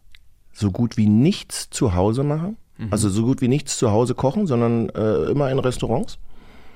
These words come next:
Speaker 2: Ah,
Speaker 1: Weil,
Speaker 2: echt?
Speaker 1: ja, weil ich finde, du hast so einen Stress da, diese, ich hab das früher gerne gemacht, so diese Gänse und so, ja, fand ich super. Aber, pff, nee,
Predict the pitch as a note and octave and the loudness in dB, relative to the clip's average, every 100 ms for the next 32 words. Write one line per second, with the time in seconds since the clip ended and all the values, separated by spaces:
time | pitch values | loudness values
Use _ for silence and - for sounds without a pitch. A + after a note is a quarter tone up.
0 | - - - G2+ G2+ G2 F#2 F#2+ - F2+ | -20 -20 -10 0 4 4 2 -2 -4 -2
1 | A#2 B2 - - - C#3 C#3 B2 - - | 0 0 -2 -6 -4 -4 -4 -6 -8 -4
2 | F3+ A3 - - D#3 F3 D3+ C3+ C3+ C3 | -4 -4 -6 -6 -6 -4 -4 -4 -4 -4
3 | - A#2+ - C3 - D#3+ A2 A#2 F3 F3 | -2 -2 0 -2 2 2 4 4 4 2
4 | F3+ F3+ D3+ C3 A2 G#2 E3 E3 - F3 | 2 0 0 0 2 2 2 0 0 0
5 | G#3+ G#3 B2 D3+ C3 A2+ C3+ F#3+ - - | 0 0 0 0 -2 -2 -2 -4 -4 -12
6 | - - - - - B2 A2+ G#2+ A2 G2+ | -14 -16 -18 -20 -6 0 2 2 4 4
7 | G2 - - - - - - - - - | 2 -2 -8 -8 -8 -8 -10 -10 -12 -10
8 | - - - E2+ E2 E2 | -10 -10 -6 -4 -2 -4